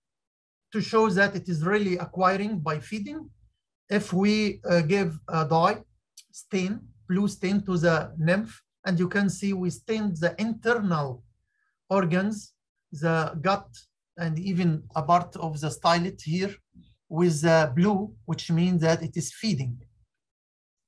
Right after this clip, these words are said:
Okay, now we have the method and we have the target. Let's first one we talk about is the fo-, uh, is the food coma. We want, since the insect, uh, uh, feed a lot, we can actually make the insect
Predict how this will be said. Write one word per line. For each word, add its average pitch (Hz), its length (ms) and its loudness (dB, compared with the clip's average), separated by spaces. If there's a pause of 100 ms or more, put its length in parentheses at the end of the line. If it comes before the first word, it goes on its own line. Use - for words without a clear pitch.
(600)
Okay, 233 440 2
now 277 240 6
we 269 60 4
have 240 200 2
the 233 80 2
method 233 460 2
and 202 160 2
we 190 100 2
have 208 140 2
the 190 80 0
target. 165 400 0 (560)
Let's 349 340 -4
first 302 380 -6
one 262 260 0
we 247 120 -2
talk 240 200 -2
about 220 380 2
is 208 180 -6
the 190 120 0
fo-, - 320 -12 (200)
uh, 165 220 2
is 185 220 -2
the 175 280 6
food - 260 -8
coma. 170 360 2 (880)
We 233 160 -2
want, 302 380 2
since - 500 2
the 277 140 2
insect, 233 420 -4 (560)
uh, 190 40 2
uh, 175 320 4
feed 254 300 -2
a 185 60 6
lot, 180 400 4
we 196 100 -4
can 247 160 -2
actually 240 340 -4
make 202 260 0
the 185 100 2
insect 190 360 0